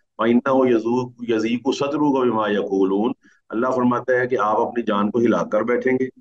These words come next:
दूसरे मुकाम पे फरमाया कि आपका सीना तंग पड़ता है इनकी बातों की वजह से, क्योंकि "ला असअलुकुम अलैहि अजरा", आप तो इनसे अजर का सवाल नहीं करते, उजरत नहीं मांगते, पैसे नहीं मांगते, इसके बावजूद ये आपको तंग करते हैं और आपको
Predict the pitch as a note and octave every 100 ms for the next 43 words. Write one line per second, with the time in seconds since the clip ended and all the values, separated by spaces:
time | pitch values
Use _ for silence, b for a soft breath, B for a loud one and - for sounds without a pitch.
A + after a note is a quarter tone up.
0 | _ _ _ A#2 A#2+ C3+ C3 B2+ B2+ B2
1 | A#2+ A2+ B2 B2+ G#2+ A2 A2 B2 - A2
2 | A#2 A2+ A#2 A#2 A2+ A2+ A#2 A2+ A2 A2
3 | F#2 - A2 B2 A#2+ A#2+ A#2+ B2 - _
4 | _ _ B2+ B2 C3 A#2 A#2 B2+ B2+ B2+
5 | B2+ B2 B2+ A2+ A2+ A2+ A2+ A2+ B2+ B2
6 | B2 G#2 G#2+ A2 B2+ B2 B2 A#2+ B2 A#2
7 | B2+ C3 A2+ A2+ B2 A#2+ G#2 B2 A2+ A2
8 | B2 A#2+ B2 A#2+ A2+ A2+ A#2 A2+ A2+ B2+
9 | C3 A#2+ A2+ A2+ B2 A#2 C3 G#2+ G#2+ A2
10 | A#2+ B2+ A2+ A#2+ A2+ A2 - B2 C3+ E3+
11 | - b b b _ A#2 B2 B2 A#2+ B2+
12 | B2 A#2+ A#2+ A2+ A2 G#2+ G#2+ B2 D3+